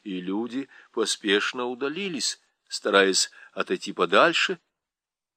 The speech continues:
до наступления ночи. Корабли погибшие так и остались безвестными. Мрачная сила берега скелетов была неведома молодым итальянцам.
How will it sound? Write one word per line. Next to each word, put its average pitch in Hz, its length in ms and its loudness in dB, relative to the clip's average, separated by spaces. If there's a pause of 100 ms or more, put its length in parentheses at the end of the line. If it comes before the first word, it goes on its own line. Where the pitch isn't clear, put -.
(520)
до 135 100 -4
наступления 143 600 -6
ночи. 135 360 -6 (1300)
Корабли 117 680 6
погибшие 110 580 -2
так - 180 -6
и 95 40 -6
остались - 680 -2 (120)
безвестными. 85 800 -6 (2500)
Мрачная 202 560 6
сила 220 380 6
берега 185 420 2
скелетов 170 680 0
была 175 300 6
неведома 120 680 2
молодым 92 400 -2
итальянцам. 95 580 -2